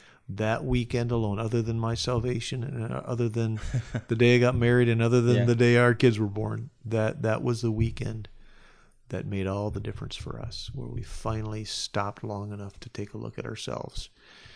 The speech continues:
Speaker 1: and to address some of the issues in our lives. And, uh, fi-, we found out that the more vulnerable you are, the more authentic you are,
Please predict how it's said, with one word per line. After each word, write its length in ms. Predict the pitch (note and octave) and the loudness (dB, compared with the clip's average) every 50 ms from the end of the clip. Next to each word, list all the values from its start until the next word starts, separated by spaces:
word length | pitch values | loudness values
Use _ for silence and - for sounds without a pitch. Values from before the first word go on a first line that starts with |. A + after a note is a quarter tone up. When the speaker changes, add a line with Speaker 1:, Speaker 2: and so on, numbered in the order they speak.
| - - - _ _ _ | -20 -20 -20 _ _ _
Speaker 1:
and 320 | - G#2+ G2 F#2+ F#2+ F#2+ F#2 | -6 -4 -2 -2 -2 -4 -4
to 100 | - G#2 | -2 -4
address 380 | G2+ G2 G2 G2+ G2 G2 G2+ - | -4 -2 0 0 0 0 0 0
some 220 | - - A2+ G#2 G#2 | -2 -2 -2 -4 -4
of 60 | G2+ | -4
the 100 | G#2 A2 | -4 -4
issues 380 | G2+ G2 - - G#2+ G#2 G2+ G#2+ | -4 -6 -6 -6 -8 -8 -8 -8
in 100 | G#2+ G2+ | -8 -8
our 120 | G2+ G2+ G2+ | -8 -8 -8
lives. 600 | G2 G2+ G2 G2+ G#2 G2+ G2+ - - - - - F3+ F3 | -8 -8 -8 -8 -10 -10 -10 -12 -12 -12 -14 -14 -14 -12
And, 340 | B2+ G2+ G#2 G#2+ G#2+ G#2+ - A#2 | -10 -10 -10 -10 -12 -12 -12 -12
uh, 120 | A2 A2+ - A2+ A2+ _ _ _ _ _ | -12 -12 -12 -14 -16 _ _ _ _ _
fi-, 260 | - - - A#2+ C3 C#3 | -10 -4 -2 -2 -2 0
we 120 | C#3 C3 | -2 -2
found 320 | A#2+ - C3+ B2+ B2+ A#2+ | 0 0 0 0 2 2
out 220 | B2 B2 C3 C3 - | 2 0 0 -2 -4
that 400 | - A2+ A2+ A#2 - - - - | -4 -6 -6 -6 -10 -18 -20 -8
the 80 | - A#2+ | -4 -2
more 200 | A#2 A#2 A#2+ A#2+ | 0 0 0 0
vulnerable 540 | A2 A#2 B2 C3 C3 C3 B2+ B2 C3+ C3 B2 | 2 0 0 0 0 -2 -2 0 0 0 0
you 220 | A#2+ A#2+ B2+ B2+ | 0 -2 -2 -2
are, 300 | C3 - C#3 D3 C#3+ - - - - - - - - - - - - - - - - _ _ - - _ | -2 -2 -2 -2 -4 -6 -10 -16 -20 -20 -20 -20 -20 -20 -20 -20 -20 -20 -20 -20 -20 _ _ -20 -20 _
the 120 | F3 A2 | -10 -6
more 220 | G#2+ A2 A2 G#2+ G#2 | -4 -2 0 0 0
authentic 480 | G2 - - C3 C3 - C3 A2 G#2+ | 0 0 -2 -2 -2 -2 -4 -6 -4
you 160 | A2+ G#2+ G2+ G2+ | -4 -4 -4 -4
are, 300 | G2 G2 G2+ G#2 G2+ F#2 | -6 -6 -8 -8 -8 -10